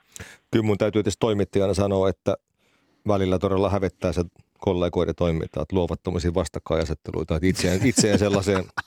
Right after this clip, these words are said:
<laughs> itseään sellaiseen koskaan tietenkään sortuisi.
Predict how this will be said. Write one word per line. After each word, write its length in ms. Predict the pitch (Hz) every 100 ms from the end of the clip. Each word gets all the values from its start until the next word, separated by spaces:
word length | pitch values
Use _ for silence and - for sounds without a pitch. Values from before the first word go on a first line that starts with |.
| _ -
<laughs> 380 | - _ - 107
itseään 300 | 107 107 98
sellaiseen 400 | 107 107 107 101
koskaan 380 | 110 - 101
tietenkään 320 | 90 98 95 98
sortuisi. 580 | 107 98 - 90 -